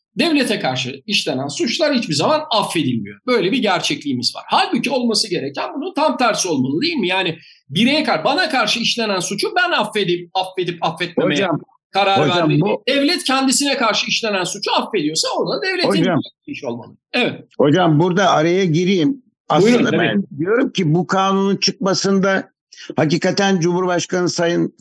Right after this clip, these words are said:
Speaker 2: Recep Tayyip Erdoğan'ın haberi yok. Çünkü, e, Sayın Cumhurbaşkanı yıllardan beri söylüyor. Diyor ki ya adamın,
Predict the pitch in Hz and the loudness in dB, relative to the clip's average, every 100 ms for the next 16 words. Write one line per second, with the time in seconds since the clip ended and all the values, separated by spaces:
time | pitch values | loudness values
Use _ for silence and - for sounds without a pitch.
0 | - 151 147 156 - 165 160 175 170 175 | -2 0 2 0 0 0 0 2 2 2
1 | 151 170 170 175 156 170 165 185 202 139 | 2 2 2 2 2 2 0 2 2 0
2 | - _ _ _ _ - - 165 - - | -4 _ _ _ _ -10 -2 0 0 -2
3 | 143 120 - _ _ _ _ _ _ _ | -2 -2 -6 _ _ _ _ _ _ _
4 | _ _ _ _ _ - 139 151 143 139 | _ _ _ _ _ 0 2 4 2 0
5 | - 147 170 170 202 202 196 170 - 202 | 0 2 2 2 0 2 0 0 -2 -2
6 | 214 185 151 - 143 131 160 170 175 180 | 0 0 -4 -6 0 2 4 4 4 2
7 | 190 185 175 180 - 196 202 196 180 127 | 2 2 0 -2 -2 0 0 0 0 0
8 | 196 220 - 143 185 - - 165 185 220 | 0 -2 -2 2 4 4 2 2 2 2
9 | 220 202 | 2 0